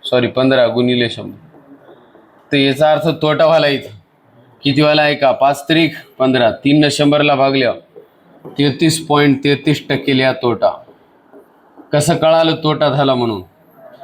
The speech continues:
वजाबाकी कशी आली? Option number four is the right answer. एक्स वजा वाय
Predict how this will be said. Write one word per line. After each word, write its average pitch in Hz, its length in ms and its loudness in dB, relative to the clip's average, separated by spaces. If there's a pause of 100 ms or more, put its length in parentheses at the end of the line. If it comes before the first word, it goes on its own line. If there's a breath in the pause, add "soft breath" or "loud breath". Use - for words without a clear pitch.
(260)
वजाबाकी 143 540 0
कशी 147 260 -2
आली? 147 420 0 (2500)
Option 143 280 0
number 147 260 2
four 143 240 0
is 135 200 -2
the 131 80 2
right 120 220 0
answer. - 420 -6 (4000)
एक्स 147 320 -2
वजा 143 300 2
वाय 131 420 0